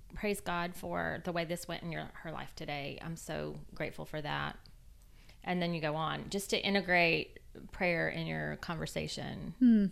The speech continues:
Speaker 1: as you're talking with your kids. It's just a beautiful thing to do.
Speaker 2: Yeah.
Speaker 1: So good. So,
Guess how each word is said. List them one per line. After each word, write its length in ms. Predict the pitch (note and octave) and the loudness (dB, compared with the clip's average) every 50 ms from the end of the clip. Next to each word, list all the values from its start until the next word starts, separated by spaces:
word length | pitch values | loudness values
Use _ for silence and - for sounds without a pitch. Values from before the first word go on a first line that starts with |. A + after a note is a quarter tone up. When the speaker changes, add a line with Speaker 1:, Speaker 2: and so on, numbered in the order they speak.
| - - - - - | 0 -8 -14 -8 -2
Speaker 1:
as 160 | - F3 E3 E3 | 0 0 0 0
you're 100 | E3 - | -2 -4
talking 240 | E3+ E3 - E3+ | -4 -4 -4 -4
with 80 | E3 D#3+ | -4 -4
your 80 | D#3+ D#3+ | -4 -4
kids. 160 | - F#3+ - | -6 -6 -4
It's 140 | G#3+ - - | -4 -4 -4
just 160 | C#4 - - | -4 -2 -2
a 40 | F#4 | -2
beautiful 420 | B3 G3 - E3 F#3+ F#3 - D#3+ | -2 -2 0 -2 -2 0 -2 -4
thing 240 | - - D#3 D#3 D#3 | -4 -2 -4 -4 -4
to 80 | D#3+ D3 | -6 -6
do. 380 | - - C#3+ - - - - G3+ | -8 -6 -4 -4 -4 -4 -2 0
Speaker 2:
Yeah. 200 | F#3+ F#3 F3+ F3 - - - - - - - | 0 0 0 -2 -4 -6 -10 -10 -10 -10 -10
Speaker 1:
So 240 | - - B3 A3+ A3 G3 | -8 -6 -4 -4 -4 -4
good. 400 | - - E2 D#2+ E2 - - - - - - - - - - - - - - - - - - - - - | -4 -6 -4 -4 -6 -6 -8 -10 -10 -10 -10 -10 -12 -14 -12 -10 -10 -8 -8 -10 -10 -12 -10 -10 -10 -10
So, 520 | - - - B3 A#3+ B3 B3 A#3+ A#3 A#3 | -6 4 8 10 12 12 12 10 8 6